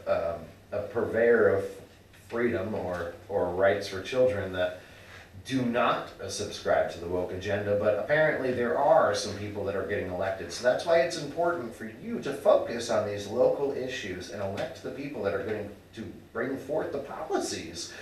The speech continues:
that you want to be brought forth. So this is the time, I, I believe General Mike Flynn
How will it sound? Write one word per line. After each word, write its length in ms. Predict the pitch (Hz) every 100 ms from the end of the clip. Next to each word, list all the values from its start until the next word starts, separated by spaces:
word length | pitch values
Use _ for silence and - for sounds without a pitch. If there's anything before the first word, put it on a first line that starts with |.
| - -
that 160 | 113 110
you 80 | 117
want 220 | 123 107
to 80 | 101
be 120 | 107
brought 380 | 92 107 - -
forth. 460 | - 104 - - - - - -
So 280 | - - - - - - -
this 340 | 113 165 165
is 220 | 180 175 170
the 140 | 151
time, 400 | 160 151 143 143
I, 300 | 120 117 127
I 20 |
believe 320 | 135 160 156 -
General 320 | - 147 135
Mike 240 | 113 -
Flynn 500 | - - 123 107 -